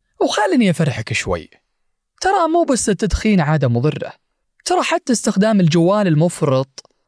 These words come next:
وتواجدك في وسائل التواصل الاجتماعي طول اليوم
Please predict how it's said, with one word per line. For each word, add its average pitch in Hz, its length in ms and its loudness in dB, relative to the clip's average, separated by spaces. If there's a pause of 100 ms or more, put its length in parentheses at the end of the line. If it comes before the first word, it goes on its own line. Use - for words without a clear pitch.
(280)
وتواجدك 147 840 0
في 110 140 -4
وسائل 120 400 0
التواصل 123 520 -2
الاجتماعي 107 1120 -2 (420)
طول 139 280 0
اليوم 131 760 2